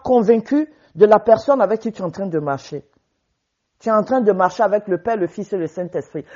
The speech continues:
Tu ne marches pas avec n'importe qui. Aie foi. Et puis va en avant. Amen. Sois mature spirituellement. Fortifie-toi puissamment par ton esprit dans l'homme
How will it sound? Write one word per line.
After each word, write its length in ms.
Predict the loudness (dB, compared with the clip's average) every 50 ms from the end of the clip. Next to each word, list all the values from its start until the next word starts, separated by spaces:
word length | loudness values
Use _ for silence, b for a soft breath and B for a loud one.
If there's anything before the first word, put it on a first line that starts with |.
| B B
Tu 100 | _ -2
ne 80 | -2 2
marches 260 | 2 2 2 2 2
pas 100 | 2 2
avec 260 | 2 2 0 -2 -2
n'importe 460 | -4 -2 -2 -2 0 -2 -2 -2 -2 _
qui. 200 | -12 -12 -12 -12 _ _ _ _ _ _ _ _
Aie 100 | 2 2
foi. 500 | 2 0 -4 -2 -2 -2 -4 -8 _ _ _ _ _ _ _ _ _
Et 80 | -8
puis 200 | -4 -2 -2 -2
va 280 | 0 2 4 4 4 2
en 120 | 2 0
avant. 320 | 0 -2 -2 -4 -10 -12 -12 _ _ _ _ _ _ _ _ _ _ _ _
Amen. 420 | 0 0 2 4 4 4 4 2 -6 -10 _ _ _ _ _ _ _ _ _
Sois 220 | _ 0 0 0
mature 440 | 2 2 0 -2 -2 -4 -6 -6 -6
spirituellement. 840 | -6 -6 -4 -4 -2 -2 -4 -8 -6 -4 -4 -4 -4 -6 -8 -10 -10 _ _ _ _ _ _ _ _ _
Fortifie-toi 920 | _ 6 8 8 8 8 4 -2 -2 0 0 0 4 6 6 6 4 0
puissamment 600 | 0 2 2 2 4 6 6 6 6 4 0 -2 -4 b b b b b b b b b _ _
par 240 | 6 6 6 6 4
ton 180 | 2 0 2 2
esprit 420 | 0 0 -2 -4 -6 -6 -6 -6 -2
dans 200 | 0 0 2 4
l'homme 260 | 4 4 2 2